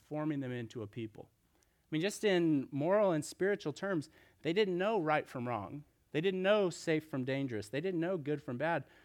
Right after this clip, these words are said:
which meant that a lot of rules needed to be put in place. They needed to be communicated. This is why this is here. This is why this is important. And then there needed to be consequences for breaking those rules.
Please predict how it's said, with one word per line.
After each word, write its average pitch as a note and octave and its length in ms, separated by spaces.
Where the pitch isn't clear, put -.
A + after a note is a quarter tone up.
which D#3+ 260
meant F#3 300
that D3+ 200
a C3+ 80
lot D3+ 420
of F#3 140
rules D3+ 500
needed C#3 200
to C3+ 60
be B2+ 120
put D3+ 240
in D#3+ 100
place. A2+ 640
They C3 200
needed D#3+ 200
to C#3+ 60
be F#3 120
communicated. D3 800
This F3 200
is E3+ 140
why D3 260
this C#3 200
is C3+ 140
here. C3 240
This C#3+ 200
is D3+ 100
why C#3+ 220
this C3+ 220
is B2 100
important. B2+ 520
And C3+ 140
then D#3+ 100
there D#3+ 140
needed D#3+ 280
to C#3 60
be C#3 140
consequences C3+ 1040
for D3 120
breaking C#3 420
those D3 240
rules. F3 520